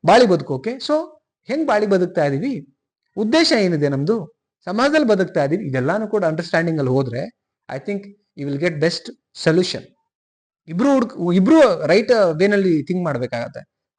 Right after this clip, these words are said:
ಅವಾಗ ಇದೆಲ್ಲ ಕಿತ್ತಾಟಗಳಿಗೆ ಪ್ರಾಬ್ಲಮ್ ಬ್ರೇಕ್ ಹಾಕ್ಬಹುದು. ಮತ್ತೆ ರಾಂಗ್ ಆಗಿ ಥಿಂಕ್ ಮಾಡಿದಾಗ, ರಾಂಗ್ ಆಗಿ ಯೋಚನೆ ಮಾಡಿದಾಗ ಡೆಫಿನೆಟ್ಲಿ ಸರಿ ಹೋಗ್ಲಿಕ್ಕೆ ಸಾಧ್ಯ ಇಲ್ಲ.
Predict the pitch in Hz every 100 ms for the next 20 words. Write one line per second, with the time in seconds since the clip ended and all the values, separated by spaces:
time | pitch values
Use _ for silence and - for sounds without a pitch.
0 | - 147 233 226 233 240 240 202 180 -
1 | 180 208 202 190 185 190 170 147 151 170
2 | - 185 185 147 - 120 117 - _ _
3 | - - 143 240 170 220 262 254 233 220
4 | 214 185 170 165 151 202 233 202 202 196
5 | 180 151 151 139 156 170 175 165 147 139
6 | 160 - 208 123 120